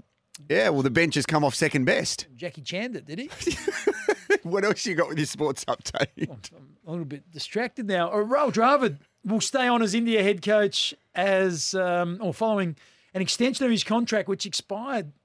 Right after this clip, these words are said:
Speaker 2: <clears throat> excuse me, with the fifty over, uh, World Cup earlier this month. So the Board of Control for Cricket in India did not reveal the duration of the extension, but it is likely to cover the T twenty World Cup in the West Indies and the United States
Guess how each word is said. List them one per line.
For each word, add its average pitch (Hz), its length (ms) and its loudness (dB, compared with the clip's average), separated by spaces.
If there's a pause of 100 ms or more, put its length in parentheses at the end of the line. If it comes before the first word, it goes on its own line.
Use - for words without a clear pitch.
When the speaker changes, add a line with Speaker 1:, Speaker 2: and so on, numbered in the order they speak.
Speaker 2:
<clears throat> 254 160 -16
excuse 220 560 -4
me, 226 140 0
with 202 240 -2
the 190 100 0
fifty 247 380 -6
over, 175 320 0 (500)
uh, 170 160 -2
World 180 320 0
Cup 196 300 -2
earlier 175 220 -2
this 147 200 -10
month. 170 220 -6
So 170 120 -8
the 151 60 -6
Board 214 340 -6
of 196 140 -4
Control 156 460 -4
for 151 140 -12
Cricket 160 320 -10
in 143 120 -12
India 151 540 -8 (440)
did 147 140 -10
not 214 240 -2
reveal 190 300 -2
the 165 80 -4
duration 156 560 -2
of 135 100 -10
the 131 60 -10
extension, 135 500 -12
but 135 120 -8
it 131 100 -10
is 127 120 -12
likely 151 340 -8
to 135 100 -14
cover 131 280 -10
the 123 120 -12
T 165 240 -12
twenty 143 340 -12
World 127 300 -8
Cup 127 280 -14
in 131 120 -12
the 123 80 -12
West 123 280 -12
Indies 120 320 -14
and 147 160 -20
the 131 60 -16
United 127 380 -14
States 123 420 -16